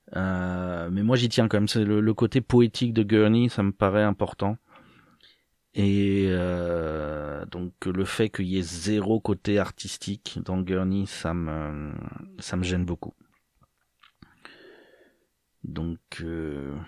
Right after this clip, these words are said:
voilà, il y a, il y a des choix de Villeneuve que vraiment je comprends pas. J'ai, enfin, il emmène le truc dans un, dans un,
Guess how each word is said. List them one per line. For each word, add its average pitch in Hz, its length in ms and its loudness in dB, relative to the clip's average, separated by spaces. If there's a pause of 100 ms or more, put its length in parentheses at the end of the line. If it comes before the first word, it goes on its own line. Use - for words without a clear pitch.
voilà, 95 220 -2
il 87 120 -10
y 101 40 -4
a, 101 40 -2
il 101 100 -6
y 110 80 -2
a - 20 0
des 113 100 0
choix 127 220 6
de 117 80 0
Villeneuve 117 440 6
que - 140 -4
vraiment 98 360 2
je - 100 -2
comprends 98 380 0
pas. 98 240 2
J'ai, 95 140 -2
enfin, 98 180 -4
il 101 120 0
emmène 110 280 4
le 104 80 4
truc 107 260 -2
dans 95 240 0
un, 95 300 0
dans 95 260 -4
un, 92 100 -2